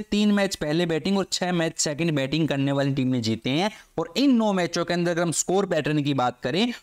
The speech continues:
तो दो मैचों में स्कोर एक सौ पचास से नीचे बना है, तीन मैचों में स्कोर एक सौ पचास से वन सिक्सटी नाइन के बीच में बना है, और चार मैचों में स्कोर एक सौ नब्बे प्लस बना है।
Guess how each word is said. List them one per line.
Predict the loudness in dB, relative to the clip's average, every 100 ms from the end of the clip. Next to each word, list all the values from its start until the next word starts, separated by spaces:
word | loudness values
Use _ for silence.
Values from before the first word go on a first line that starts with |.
| -4
तो |
दो | 0 2 2
मैचों | 2 2
में | 0
स्कोर | 0 -2 -2
एक | -2
सौ | -4
पचास | -2 -2 -2
से | -2
नीचे | -2 0 0
बना | 0 0 0
है, | -2 -4 -10 -2
तीन | 4 6
मैचों | 6 4 0
में |
स्कोर | 0 -2 -2
एक | -2
सौ | -4
पचास | -2 -2 -2
से | 0
वन | 0
सिक्सटी | 0 0 0
नाइन | 0 0
के | -2
बीच | -2 0
में | 0
बना | 0 0
है, | 0 0 -4 -6
और | -6
चार | -2 2 4
मैचों | 4 0 -2
में | -2
स्कोर | -2 -2
एक | 0
सौ | 0
नब्बे | 0 0 -2
प्लस | -2 -2 0
बना | -2 -2 -4
है। | -4 -8